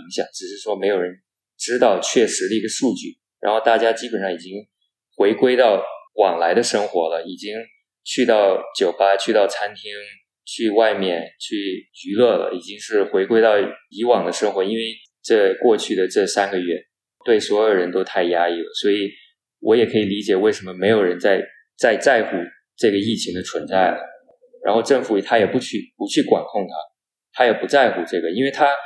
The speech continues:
想走的就是开放经济。现在也看得出来，就是这个 Main Online，也就是我们现在缅甸的军政府，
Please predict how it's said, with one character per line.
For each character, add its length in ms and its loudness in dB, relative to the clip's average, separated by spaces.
想 240 0
走 200 2
的 100 -6
就 140 -6
是 420 -6
开 180 0
放 200 0
经 160 -10
济。 320 -10
现 220 0
在 140 4
也 80 4
看 160 -2
得 80 -2
出 140 0
来， 140 4
就 120 -6
是 280 -2
这 160 -4
个 220 2
Main 180 0
Online， 380 4
也 60 0
就 100 -6
是 100 -10
我 120 -4
们 100 -14
现 160 -10
在 200 -4
缅 200 -8
甸 140 -20
的 100 -12
军 180 -16
政 180 -8
府， 180 -20